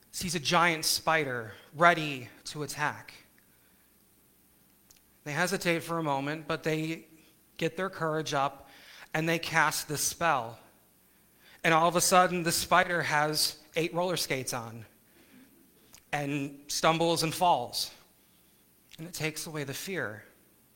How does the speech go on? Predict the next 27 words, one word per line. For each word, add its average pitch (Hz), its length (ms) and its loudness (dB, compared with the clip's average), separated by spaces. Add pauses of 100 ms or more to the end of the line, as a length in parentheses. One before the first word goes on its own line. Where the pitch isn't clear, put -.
(360)
And 147 80 -4
it 147 80 -4
brings 160 280 0
back 156 380 2
that 139 220 -2
laughter 160 420 2
and 127 120 -6
that 120 140 -8
joy. 127 360 -6 (2500)
In 175 540 0 (320)
the 165 80 -2
film 208 380 2
The 175 80 0
Sixth - 480 -2
Sense, - 760 0 (540)
which 143 160 -10
again, 156 540 2 (400)
it's - 140 -18
been 151 100 -4
out 156 180 4
long 165 220 4
enough. 147 260 -2
If 127 100 -8
you 131 100 -8
haven't 143 280 -2
seen 147 240 -4
it, 147 160 -2